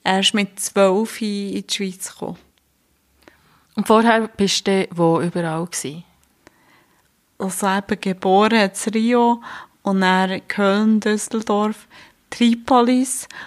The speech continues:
Speaker 1: wo jetzt gerade so in den Medien immer wi-, ist. Also ist eigentlich ziemlich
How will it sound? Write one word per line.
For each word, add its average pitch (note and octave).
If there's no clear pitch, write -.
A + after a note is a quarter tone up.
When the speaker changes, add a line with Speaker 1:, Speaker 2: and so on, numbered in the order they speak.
Speaker 1:
wo G#3
jetzt G3+
gerade G3+
so G#3+
in -
den G3
Medien G#3
immer G#3+
wi-, G#3
ist. G#3+
Also F#3
ist F3+
eigentlich F#3+
ziemlich G#3+